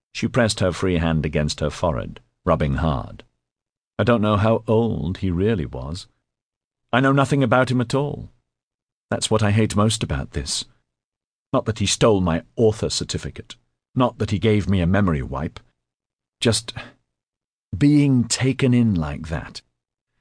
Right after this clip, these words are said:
It's so stupid. Our family security office sends us enough warnings. I never thought they applied to me." "Please," Tarlo said.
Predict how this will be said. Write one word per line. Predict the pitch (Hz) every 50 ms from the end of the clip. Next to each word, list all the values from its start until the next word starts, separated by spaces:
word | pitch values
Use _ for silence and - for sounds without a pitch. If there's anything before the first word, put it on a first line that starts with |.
| _ -
It's | 110 - -
so | - 127
stupid. | 107 - - - - - - - 147 139 123 - - 64 62 - - _ _ _ _ _ _ _ _ _ _ _ _ _ _ _ -
Our | 113 117 117 120
family | - - 160 160 147 143 135 127
security | - - - - - - 131 117 104 95 82 - 90 82
office | 65 64 - - 69 -
sends | - - 104 95 90 87
us | 82 - 90
enough | 87 95 107 101 -
warnings. | 82 78 80 85 85 73 - 58 57 - - - - - - - _ _ _ _ _ _ _ _ _ _ _ _ -
I | 98
never | 101 123 113 -
thought | - - - - 104 90 85 -
they | - 90 85
applied | - - - - 107 104 127 143 131 92 71 104 - -
to | - 78
me." | 69 71 78 87 92 78 58 - - - - _ _ _ _ _ _ _ _ _ _ _ _ _ -
"Please," | - 123 92 76 - - 80 - - - _ _ _ _ _ _ -
Tarlo | - 92 82 67 58 52 -
said. | - - 53 50 - -